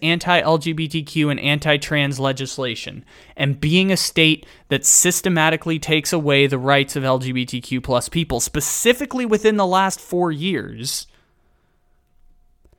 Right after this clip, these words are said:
when that is not a deal breaker for the elected officials, you are enabling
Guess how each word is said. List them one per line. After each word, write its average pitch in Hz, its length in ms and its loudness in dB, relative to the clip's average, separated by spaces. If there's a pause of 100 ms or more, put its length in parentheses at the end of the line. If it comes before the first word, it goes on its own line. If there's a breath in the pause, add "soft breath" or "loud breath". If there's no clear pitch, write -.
(140)
when 170 240 4
that 185 160 4
is 208 140 -2
not 196 160 2
a 180 60 0
deal 185 280 2
breaker 156 380 -2
for - 100 -6
the 143 120 -4
elected 156 380 -2
officials, 151 640 -2
you 151 140 -2
are 151 100 2
enabling 147 880 0